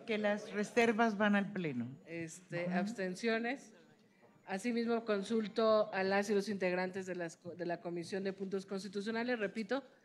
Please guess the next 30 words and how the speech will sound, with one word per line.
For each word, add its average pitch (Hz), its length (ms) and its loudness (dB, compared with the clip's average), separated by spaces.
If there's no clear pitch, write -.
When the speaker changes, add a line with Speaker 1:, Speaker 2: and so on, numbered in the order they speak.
Speaker 2:
a 214 140 8
estar, 220 760 4
digamos, 208 300 2
acordar 220 800 4
en 185 160 -6
estas 196 420 -4
comisiones 254 560 -4
que 208 120 -6
las 180 160 0
reservas 190 440 -4
se 185 120 -10
turnan 175 520 -10
al 170 180 -8
pleno. 214 400 -2
Eh, 165 280 -6
quienes 185 240 -4
estén 196 240 -6
por 208 140 -4
la 190 100 0
afirmativa, 180 600 -6
a 214 40 -6
favor 175 240 -6
de 180 80 -6
levantar 170 380 -8
la 185 80 -6
mano. 214 280 -6
Quienes 175 220 -8
Speaker 1:
Estudios 196 200 2
Speaker 2:
estén, 190 120 2
Speaker 1:
legislativos. 160 600 -2